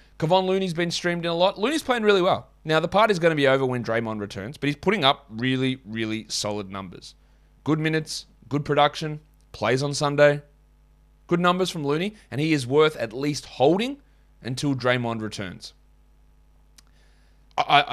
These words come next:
I, the next one I don't get. Carmelo Anthony. He just continues to be rostered by too many people. He continues to be added,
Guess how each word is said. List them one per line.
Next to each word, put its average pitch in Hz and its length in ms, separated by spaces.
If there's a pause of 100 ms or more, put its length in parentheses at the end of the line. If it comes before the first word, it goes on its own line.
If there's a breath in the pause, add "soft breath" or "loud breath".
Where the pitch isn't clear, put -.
I, 123 320
the 113 140
next 156 220
one 123 100
I 113 80
don't 107 140
get. - 180 (180)
Carmelo 175 360
Anthony. 170 380 (1300)
He 143 180
just 165 240
continues 180 640
to 131 100
be 120 720 (600)
rostered 143 500 (600)
by 120 220
too 123 200
many 123 200
people. 127 400 (280 soft breath)
He 117 140
continues 131 680
to 113 100
be 110 360
added, 135 360